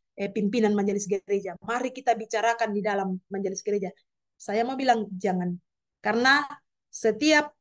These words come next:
pendamping punya ruang maha suci. Dan simpanlah perkara itu.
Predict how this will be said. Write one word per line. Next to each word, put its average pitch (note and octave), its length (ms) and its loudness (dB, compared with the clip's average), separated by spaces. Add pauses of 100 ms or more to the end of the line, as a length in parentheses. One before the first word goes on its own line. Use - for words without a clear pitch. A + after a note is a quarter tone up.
(120)
pendamping B3 720 0
punya F4+ 320 8
ruang B3 240 6
maha G#3 240 0
suci. F#3 400 -6 (640)
Dan A3+ 480 6
simpanlah D4+ 1200 4 (240)
perkara G#3+ 480 -2
itu. F#3 160 -6